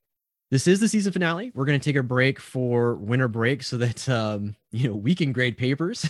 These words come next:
<laughs> rest, recuperate. Um, but we'll be back in the spring,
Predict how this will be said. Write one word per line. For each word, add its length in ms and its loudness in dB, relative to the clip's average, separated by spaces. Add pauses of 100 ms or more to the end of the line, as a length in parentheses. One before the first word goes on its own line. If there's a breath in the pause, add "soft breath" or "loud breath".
(120)
<laughs> 760 0 (480 loud breath)
rest, 540 2
recuperate. 880 2 (180)
Um, 540 0 (120)
but 80 0
we'll 140 -2
be 100 2
back 360 -2
in 140 -4
the 60 -2
spring, 500 -8